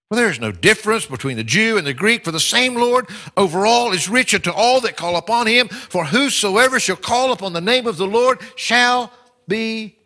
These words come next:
saved." That's you today. That's what God wants for you today. We find that, I just want to remind you of this final simple thought.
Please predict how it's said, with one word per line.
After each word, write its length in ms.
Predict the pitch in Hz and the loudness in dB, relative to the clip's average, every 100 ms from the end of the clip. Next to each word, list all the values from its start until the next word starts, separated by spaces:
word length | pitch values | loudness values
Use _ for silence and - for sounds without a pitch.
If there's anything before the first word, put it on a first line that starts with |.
| _ | _
saved." 800 | - 208 202 175 160 139 - 107 _ _ _ _ _ _ | -8 -6 -4 -6 -10 -16 -20 -20 _ _ _ _ _ _
That's 220 | - - 208 | -10 -8 -6
you 80 | |
today. 640 | 202 208 220 226 208 151 110 _ _ _ _ _ _ _ _ - | -6 -6 -4 -4 -6 -8 -14 _ _ _ _ _ _ _ _ -2
That's 200 | 196 196 | -2 0
what 160 | 196 | -2
God 320 | 160 208 220 185 | 2 2 2 -2
wants 560 | 170 208 220 - - - | -4 -2 -2 -4 -12 -10
for 80 | 175 | -8
you 300 | 160 185 175 | -4 -4 -6
today. 720 | - 165 180 185 180 180 139 - _ _ _ _ _ _ _ _ _ _ _ _ _ _ _ _ | -8 -8 -6 -6 -6 -10 -14 -20 _ _ _ _ _ _ _ _ _ _ _ _ _ _ _ _
We 80 | 110 | -10
find 420 | 147 147 147 143 | -4 -2 -2 -6
that, 400 | 127 117 - - - - - _ _ _ _ _ _ | -6 -6 -8 -12 -14 -14 -20 _ _ _ _ _ _
I 840 | - - - - _ _ _ _ 135 | -14 -12 -14 -20 _ _ _ _ -12
just 160 | 143 | -8
want 140 | 147 131 | -6 -6
to 40 | |
remind 400 | 120 123 143 139 | -4 -2 -2 -4
you 80 | 120 | -8
of 80 | - | -10
this 320 | 120 - - _ _ _ - | -10 -12 -18 _ _ _ -8
final 380 | 156 160 160 156 | -4 -4 -6 -10
simple 480 | - - 156 - 135 | -6 -6 -6 -8 -10
thought. 720 | - 120 110 - - - | -6 -6 -8 -14 -16 -14